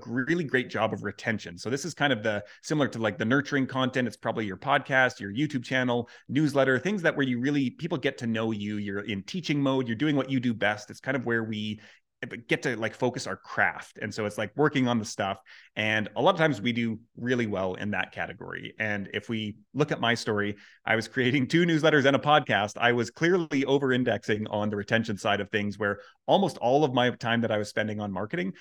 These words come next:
was in things that were helping people develop a strong relationship with me, but I was not really doing that much to get them into that content. There was a big gap in kind of both those, those first two categories of initial exposure, but then also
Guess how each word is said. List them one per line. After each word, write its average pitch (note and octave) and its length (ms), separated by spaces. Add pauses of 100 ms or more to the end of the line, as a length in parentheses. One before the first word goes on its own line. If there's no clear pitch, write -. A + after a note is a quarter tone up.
(140)
was A#2+ 200
in A2+ 240
things F#3 260
that B2+ 180
were A#2 380
helping F#3+ 300
people - 440
develop A2+ 380
a G#2+ 140
strong A2+ 320
relationship G#2 520
with D#3 140
me, F#3 200 (300)
but - 120
I F#3+ 40
was F3+ 120
not G3+ 180
really G#3+ 160
doing C3 220
that A#2+ 160
much - 160
to A#2 80
get A#2 180
them A#2 240
into A#2 320
that E2+ 240
content. G2+ 400
There G#2 100
was G2+ 100
a F#2+ 60
big C3 300
gap G2+ 400
in G2+ 280
kind E3 200
of F#3+ 160
both A#2 260
those, G#2+ 280
those G2 240
first - 320
two G#2+ 100
categories F#2+ 600
of G2 300
initial F3+ 300
exposure, B2 480
but A2 140
then A2+ 140
also A2 360